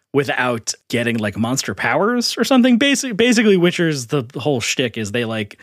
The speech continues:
uh, get, like, D N A and parts of other monsters and, like,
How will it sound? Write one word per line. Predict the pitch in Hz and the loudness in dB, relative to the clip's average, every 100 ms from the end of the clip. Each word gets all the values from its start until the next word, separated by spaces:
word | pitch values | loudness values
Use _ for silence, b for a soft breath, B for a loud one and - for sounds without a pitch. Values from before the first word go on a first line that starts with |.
| b b b b _ _ | b b b b _ _
uh, | 113 107 101 | -2 0 0
get, | 101 143 135 | -2 -4 -4
like, | 127 98 | -6 -6
D | 101 135 | -2 0
N | 123 | 2
A | 123 123 120 | 0 0 0
and | 110 104 | -2 -4
parts | 131 117 - | -4 -4 -4
of | 120 | -4
other | 120 120 117 104 120 - | -2 -2 -2 -4 -8 -4
monsters | 127 127 147 180 170 165 | -2 -2 0 2 2 0
and, | 113 | -2
like, | 107 | -4